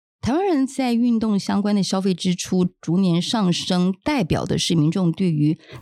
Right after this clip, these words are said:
增强体能跟运动塑身的新知，特别是运动产品需求也会逐步提升。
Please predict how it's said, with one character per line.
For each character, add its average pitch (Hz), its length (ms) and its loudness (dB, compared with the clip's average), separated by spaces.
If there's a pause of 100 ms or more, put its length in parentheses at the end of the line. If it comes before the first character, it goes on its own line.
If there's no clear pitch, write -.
(160)
增 311 200 2
强 165 320 0
体 - 280 -4
能 160 200 0
跟 190 200 0
运 269 180 0
动 233 160 0
塑 190 200 -4
身 185 160 0
的 185 60 2
新 208 300 0
知， 202 260 -2 (300)
特 240 120 0
别 190 100 0
是 - 320 -2 (220)
运 214 280 2
动 165 380 0
产 165 420 0
品 - 360 -2
需 254 340 -2
求 - 460 -2
也 135 240 0
会 151 380 -2
逐 135 240 0
步 117 240 -2
提 - 240 -2
升。 143 360 0